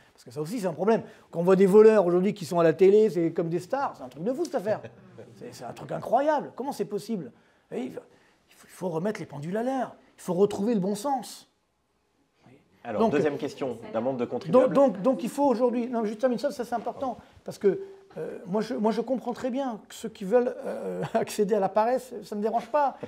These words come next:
Speaker 1: Après qu'ils ne viennent pas vouloir ponctionner l'argent de ceux qui ont bossé. Il faut juste assumer, c'est tout. Il faut juste assumer. Vous aurez moins de revenus que les autres. Voilà.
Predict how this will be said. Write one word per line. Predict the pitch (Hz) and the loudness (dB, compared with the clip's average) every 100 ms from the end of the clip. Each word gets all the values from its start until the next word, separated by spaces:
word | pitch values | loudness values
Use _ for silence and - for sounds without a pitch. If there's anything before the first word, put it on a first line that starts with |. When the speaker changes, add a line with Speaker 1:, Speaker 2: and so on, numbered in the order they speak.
| - | -10
Speaker 1:
Après | - - | -4 -2
qu'ils | 247 | 2
ne | 240 | 4
viennent | 214 | 6
pas | 285 285 - - _ | 4 4 -2 -18 _
vouloir | 180 220 - | 0 2 2
ponctionner | 254 254 - 240 254 330 311 - | 0 -2 0 0 0 -2 -4 -2
l'argent | 214 202 202 330 | 2 2 4 2
de | 269 | 2
ceux | - 294 | -2 -2
qui | 254 | 0
ont | |
bossé. | 233 277 381 381 - - 196 - - - 123 - 110 - - _ _ _ - - - - | 0 0 0 0 -4 -12 -12 -12 -14 -12 -10 -10 -12 -14 -20 _ _ _ -20 -20 -20 -10
Il | 190 | 0
faut | 240 | 4
juste | 277 - | 6 4
assumer, | 247 320 440 427 | 2 2 0 0
c'est | 311 | 0
tout. | - 392 - - - | 2 2 0 -14 -6
Il | |
faut | 202 | -2
juste | 294 - | -2 -4
assumer. | 247 339 392 339 - - | -6 -6 -6 -8 -18 -6
Vous | 196 | 2
aurez | 202 | 6
moins | 202 269 | 8 8
de | 247 | 6
revenus | 220 208 339 | 6 4 0
que | |
les | 320 320 | 0 0
autres. | 294 320 349 285 - - _ | -2 -4 -10 -12 -14 -18 _
Voilà. | - 196 | -16 -16